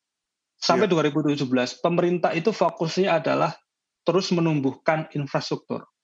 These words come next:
Speaker 2: Infrastruktur, betul.
Speaker 1: Heeh. Baru pada tahun dua ribu tujuh belas, pertumbuhan infrastruktur mulai di, di, di slow down dulu fokusnya. Lalu dua, dua, dua, dua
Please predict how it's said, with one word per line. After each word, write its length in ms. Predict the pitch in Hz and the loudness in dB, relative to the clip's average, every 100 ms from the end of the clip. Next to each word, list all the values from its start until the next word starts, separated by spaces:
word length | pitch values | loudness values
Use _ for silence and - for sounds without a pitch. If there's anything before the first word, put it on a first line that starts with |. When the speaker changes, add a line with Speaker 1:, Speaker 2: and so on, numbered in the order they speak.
| _ | _
Speaker 2:
Infrastruktur, 640 | 143 143 123 143 135 127 | -8 -6 -4 -2 -2 -2
betul. 400 | 123 120 117 113 | -2 0 0 0
Speaker 1:
Heeh. 320 | 165 185 143 - _ _ | 2 2 0 -4 _ _
Baru 240 | 156 185 | 2 2
pada 240 | 220 180 170 | 2 2 2
tahun 400 | 165 156 165 160 | 2 0 0 0
dua 160 | 143 | 2
ribu 240 | 143 139 143 | 0 -2 -2
tujuh 240 | 143 143 | -2 -2
belas, 480 | - 156 123 127 - | -2 0 0 -2 -4
pertumbuhan 480 | - - 156 147 156 | -4 0 2 2 2
infrastruktur 640 | 160 - 165 185 180 208 | 0 0 0 0 0 0
mulai 400 | 190 170 160 160 | 2 2 2 2
di, 240 | 147 127 - _ _ - | 0 0 -4 _ _ -10
di, 160 | 135 - _ - | -10 -10 _ -4
di 100 | 147 | -2
slow 400 | - 160 160 160 | 0 2 2 2
down 320 | 160 143 143 | 0 0 0
dulu 720 | 139 120 117 120 139 202 233 _ _ _ _ - | -2 -2 -4 -4 -2 -2 -4 _ _ _ _ -4
fokusnya. 800 | 143 - 135 - 127 117 175 - - - - | -4 0 -2 -2 -2 0 -2 -4 -12 -12 0
Lalu 320 | 165 214 269 269 - - - _ | 2 4 2 -2 -10 -20 -20 _
dua, 560 | 180 175 202 277 311 311 - _ - | 0 2 4 4 2 -2 -10 _ -4
dua, 560 | 170 180 214 247 240 - _ - | 0 2 4 2 -2 -6 _ -4
dua, 400 | 160 175 214 214 - _ - | 2 4 2 -2 -12 _ -4
dua 200 | 139 | 0